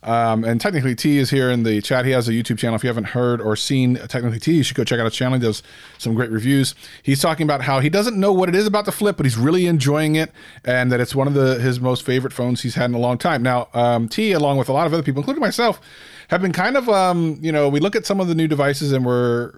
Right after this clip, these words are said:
you know, we're like, "Okay, they're cool. You know, it's the new spec, the new hot, whatever," right? It's not super exciting.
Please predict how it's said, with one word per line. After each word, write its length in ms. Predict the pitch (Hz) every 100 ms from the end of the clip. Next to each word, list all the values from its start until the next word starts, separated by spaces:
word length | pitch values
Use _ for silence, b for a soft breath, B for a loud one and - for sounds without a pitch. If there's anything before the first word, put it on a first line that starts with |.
| -
you 100 | 143
know, 120 | 120
we're 80 | 123
like, 160 | 127
"Okay, 180 | 208 185
they're 120 | 170 180
cool. 280 | 147 139
You 60 | 143
know, 120 | 135
it's 180 | 131 -
the 160 | - 147
new 580 | 143 143 143 139 139
spec, 440 | 139 - 139 131 127
the 60 |
new 140 | 135 135
hot, 220 | 131 127
whatever," 280 | 135 131 98
right? 160 | -
It's 120 | 220 185
not 180 | 175
super 240 | - 156 131
exciting. 420 | - 135 113 95